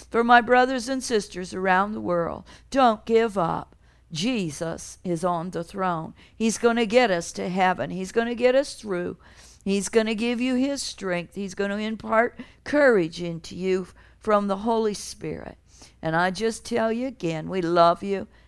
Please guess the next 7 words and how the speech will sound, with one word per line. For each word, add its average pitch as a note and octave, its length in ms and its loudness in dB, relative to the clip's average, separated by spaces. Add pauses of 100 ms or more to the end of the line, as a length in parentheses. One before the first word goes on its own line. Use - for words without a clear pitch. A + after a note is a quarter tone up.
and F3 240 2
we're G3 140 -4
praying G#3+ 580 0
for E3 240 -6
you. A#2+ 100 -6
Don't C#4+ 300 0
forget E3+ 580 0